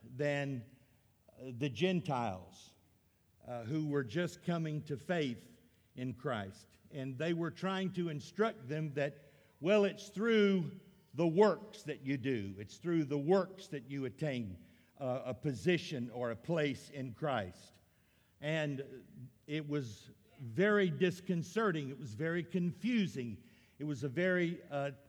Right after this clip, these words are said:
it was a time of upheaval for, um, the Judaizers had, had crept in among them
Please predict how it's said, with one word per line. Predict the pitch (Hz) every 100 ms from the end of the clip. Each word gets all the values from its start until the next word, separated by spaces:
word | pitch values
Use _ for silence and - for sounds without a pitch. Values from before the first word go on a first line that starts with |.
| -
it | 156 165
was | 139
a | 147
time | - 185 190
of | 175 175
upheaval | 196 185 190 240 214 131 107 92 - _ _ _ _ _
for, | 175 180 165 143 135
um, | 143 139 131 110 - _ -
the | 139
Judaizers | 123 170 196 190 175 175 147 180 165
had, | 175 156 131 - -
had | 151 139 -
crept | 190 180 185
in | 156 156 -
among | 143 147 160 151
them | 175 202